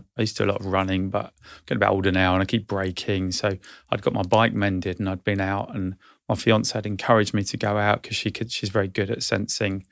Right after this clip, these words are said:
quicker than I where I am at. She's brilliant for me in that way 'cause she will challenge me and let me know if my ego's <laughs> flaring up in a really good way. And then so I, I'll, I'd come back in and I'd been reflecting on, on the bike ride. And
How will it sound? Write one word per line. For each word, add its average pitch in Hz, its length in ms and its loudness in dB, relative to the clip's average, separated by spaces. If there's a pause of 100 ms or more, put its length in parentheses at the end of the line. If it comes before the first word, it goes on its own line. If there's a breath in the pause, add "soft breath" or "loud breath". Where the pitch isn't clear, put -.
(460 soft breath)
quicker - 320 2
than 104 160 2
I 107 340 4
where 101 300 2
I 98 140 4
am 104 220 2
at. 120 280 2
She's - 240 -2 (180)
brilliant 104 300 0
for - 80 -4
me 98 100 -2
in 101 120 -6
that - 140 -8
way 101 200 -4
'cause - 80 -8
she - 140 -2
will 98 100 -2
challenge 98 420 -2
me 95 180 -2
and 95 200 -6 (540 loud breath)
let - 180 -2
me 104 80 0
know 98 160 2
if 90 120 -4
my 98 160 2
ego's 101 340 2
<laughs> - 60 -2
flaring 113 340 8 (100)
up 139 320 6 (400 loud breath)
in 117 240 8
a 104 40 6
really 101 200 4
good 101 180 4
way. 98 180 2
And 98 80 -4
then 101 220 -2
so - 160 0 (180)
I, - 60 -8
I'll, 98 160 -4 (220)
I'd 110 160 -2
come 131 140 6
back 107 220 2
in 92 220 -2 (480 soft breath)
and 98 140 0
I'd 101 160 -6
been 98 160 4
reflecting - 500 0
on, 98 260 -6
on 101 120 -2
the 92 60 -2
bike 104 360 -6
ride. - 280 -4 (680 soft breath)
And 101 320 2